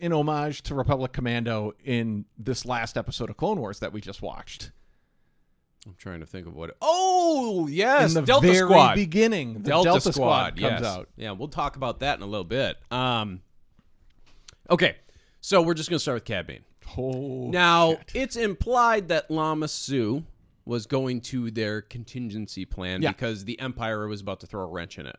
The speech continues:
Speaker 1: Yep.
Speaker 2: Um, was that Cad Bane, though? I mean, it's, it's hinted that they were gonna go further.
Speaker 1: Yeah.
Speaker 2: So I'm assuming they hired Fennec Shand.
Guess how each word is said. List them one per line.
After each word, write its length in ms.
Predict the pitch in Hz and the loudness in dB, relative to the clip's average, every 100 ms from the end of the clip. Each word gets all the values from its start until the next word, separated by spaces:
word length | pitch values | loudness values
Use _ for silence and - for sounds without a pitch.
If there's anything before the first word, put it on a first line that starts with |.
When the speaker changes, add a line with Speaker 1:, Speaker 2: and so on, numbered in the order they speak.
| _ | _
Speaker 1:
Yep. 180 | 131 - _ _ _ _ | -4 -4 _ _ _ _
Speaker 2:
Um, 580 | 101 98 90 90 87 85 _ _ _ _ _ _ _ _ | -6 -4 -2 -4 -8 -14 _ _ _ _ _ _ _ _
was 480 | 143 123 139 208 156 | -14 -4 0 0 2
that 240 | 156 156 | 2 2
Cad 280 | - 147 135 | 0 -2 0
Bane, 240 | 123 131 95 | -2 -4 -6
though? 200 | - - _ _ _ _ _ _ _ _ | -10 -16 _ _ _ _ _ _ _ _
I 120 | 175 185 | 0 2
mean, 320 | 190 175 160 | 4 2 0
it's, 340 | 151 127 - - _ | -4 -6 -8 -16 _
it's 180 | 151 - | -10 2
hinted 380 | 294 311 226 170 | 2 4 0 2
that 180 | 165 | 2
they 100 | 180 | 2
were 140 | 165 156 | 2 0
gonna 220 | 156 151 | -2 -4
go 520 | 143 143 139 139 131 - _ _ _ | 0 2 2 0 -4 -12 _ _ _
further. 560 | - 156 135 104 69 - _ _ | -6 -4 -4 -6 -12 -16 _ _
Speaker 1:
Yeah. 200 | 190 120 - _ | 0 0 -2 _
Speaker 2:
So 140 | - 175 | -8 -4
I'm 80 | |
assuming 480 | 196 - 339 330 277 | -4 0 0 0 0
they 120 | 226 | 0
hired 280 | 208 185 175 | 4 4 2
Fennec 240 | - 156 127 | -2 -6 -6
Shand. 380 | - 90 58 | -8 -8 -10